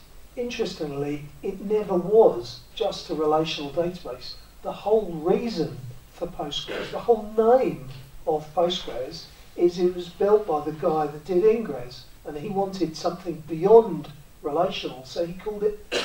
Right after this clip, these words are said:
Postgres. Okay, he wanted post-relational. So for thirty years,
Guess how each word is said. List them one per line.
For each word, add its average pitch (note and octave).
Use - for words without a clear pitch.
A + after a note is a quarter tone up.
Postgres. -
Okay, F3+
he F#3+
wanted F#3+
post-relational. D3+
So G3
for G#3
thirty A3+
years, B3